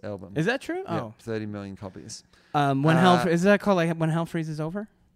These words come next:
Speaker 1: Uh,
Speaker 2: Or is that something else?
Speaker 1: Eagles, their greatest hits, it just says.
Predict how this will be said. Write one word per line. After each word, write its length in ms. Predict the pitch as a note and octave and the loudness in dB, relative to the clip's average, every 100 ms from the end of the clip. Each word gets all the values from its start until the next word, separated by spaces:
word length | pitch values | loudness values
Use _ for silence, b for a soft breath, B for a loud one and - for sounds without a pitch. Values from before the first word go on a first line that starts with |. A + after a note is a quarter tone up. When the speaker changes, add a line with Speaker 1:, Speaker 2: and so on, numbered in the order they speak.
| _ | _
Speaker 1:
Uh, 880 | G#2 A2+ A2 G#2+ G#2 G#2 G#2 G#2+ A2 | -8 -4 -4 -4 -6 -6 -8 -10 -8
Speaker 2:
Or 40 | |
is 60 | A#2+ | -6
that 120 | A#2 | -8
something 260 | G2 G#2 F#2+ | -8 -10 -10
else? 160 | D#2+ - _ _ _ A2 | -14 -18 _ _ _ -12
Speaker 1:
Eagles, 380 | A#2 A2+ A2 G2 | -10 -8 -10 -12
their 100 | G#2 | -14
greatest 360 | F#2+ G2+ F#2+ | -12 -12 -14
hits, 240 | G#2+ - - | -18 -20 -20
it 80 | E2 | -20
just 220 | F2+ - | -18 -12
says. 280 | A2 A#2+ | -10 -10